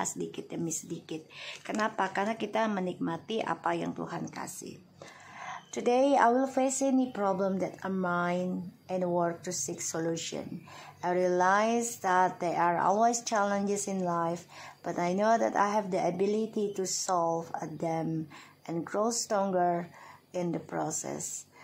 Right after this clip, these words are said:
Ya, harus hadapi kenyataan. Walaupun masalah itu membuat kamu berantakan berkeping-keping, tapi kalau itu bisa membuat kamu damai,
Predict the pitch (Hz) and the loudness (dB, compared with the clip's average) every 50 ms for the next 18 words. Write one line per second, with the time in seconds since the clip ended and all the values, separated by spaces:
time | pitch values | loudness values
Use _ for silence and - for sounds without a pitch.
0 | - - - _ _ - 175 175 175 175 196 196 190 226 - 233 233 214 269 311 | -20 -20 -20 _ _ -4 -2 -2 0 2 2 0 0 0 0 0 0 2 2 0
1 | 320 320 - 269 - 262 254 254 262 262 - - - - - 220 - 233 233 240 | 0 -2 -6 -6 -2 -2 0 0 -2 -2 -4 -4 -4 -2 -2 -4 -4 -4 -6 -8
2 | - _ - - - _ _ _ _ _ - - 220 214 208 214 214 214 - 247 | -12 _ -20 -20 -20 _ _ _ _ _ -4 0 2 4 4 4 2 2 0 0
3 | 254 247 233 226 - 214 202 196 202 202 214 214 202 185 175 175 175 175 - 165 | 2 2 2 2 2 0 0 0 0 0 0 0 0 0 0 0 0 0 -2 -2
4 | 165 180 185 190 190 180 - - - _ _ - - - - - - - - - | 0 0 0 0 0 -2 -4 -6 -12 _ _ -20 -20 -20 -20 -20 -20 -20 -20 -20
5 | - - - - 185 190 180 185 180 - 175 175 - 170 175 165 - 170 - - | -20 -14 -8 -4 -2 0 0 0 -2 -2 -4 -2 -2 -2 -2 -2 -4 -6 -8 -10
6 | - - - 170 175 170 - 170 - - - 208 226 233 247 254 247 - - - | -10 -8 -6 -6 -6 -6 -6 -8 -8 -6 -4 -2 -2 0 0 -2 -2 -4 -6 -6
7 | 226 - - 185 180 175 165 - 175 175 175 175 170 170 175 170 - - 180 165 | -6 -4 0 0 0 0 0 -2 -2 -4 -4 -4 -4 -4 -4 -4 -4 -2 -2 -4
8 | 165 - - - - - - - - - - 180 180 180 165 170 175 175 - 180 | -4 -6 -10 -14 -16 -14 -16 -16 -16 -14 -8 -6 -4 -2 -2 -2 -4 -4 -4 -4
9 | 170 165 165 170 165 165 165 165 165 170 175 190 208 226 233 233 240 247 247 | -4 -4 -4 -4 -4 -4 -2 -2 -2 0 0 2 2 2 2 2 0 0 -2